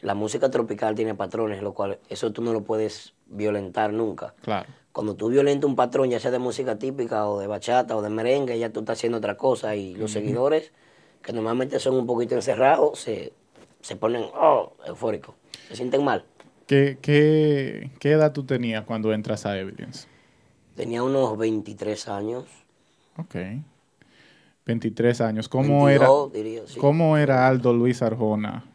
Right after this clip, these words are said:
Speaker 2: en esa época, a sus veintidós, veintitrés, y entrando a una agrupación?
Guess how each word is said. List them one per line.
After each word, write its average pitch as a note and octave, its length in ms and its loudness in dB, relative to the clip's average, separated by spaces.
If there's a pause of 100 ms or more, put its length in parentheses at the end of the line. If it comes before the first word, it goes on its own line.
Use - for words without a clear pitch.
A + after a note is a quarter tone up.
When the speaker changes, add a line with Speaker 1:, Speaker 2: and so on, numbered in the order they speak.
Speaker 2:
en A2 220 -8
esa A2 340 -2
época, G#2 480 -6
a G#2+ 60 -8
sus G#2+ 320 -10
veintidós, A2+ 640 0
veintitrés, A#2+ 640 0
y C3 80 -4
entrando C#3 480 2
a D3+ 40 6
una C#3+ 240 2
agrupación? A#2+ 600 -6